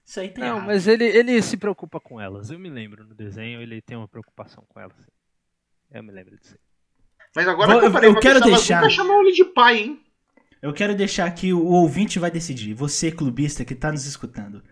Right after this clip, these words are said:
Speaker 1: Você acha que o professor Otônio é um péssimo pai ou um pai bom, né?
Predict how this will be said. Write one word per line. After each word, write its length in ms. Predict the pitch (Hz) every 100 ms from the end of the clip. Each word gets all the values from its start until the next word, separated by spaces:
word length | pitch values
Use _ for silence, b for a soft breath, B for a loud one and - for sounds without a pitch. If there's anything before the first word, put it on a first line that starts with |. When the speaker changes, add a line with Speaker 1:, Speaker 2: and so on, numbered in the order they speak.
| -
Speaker 1:
Você 240 | 175 233
acha 140 | 226
que 40 | -
o 20 |
professor 340 | 190 180 170
Otônio 280 | 156 151 147
é 40 | 151
um 120 | 135
péssimo 580 | - _ 233 - 190 156
pai 360 | 170 185 190 b b
ou 100 | 208
um 80 | 190
pai 200 | 175 151
bom, 300 | 143 151 165 170 -
né? 300 | 160 180 -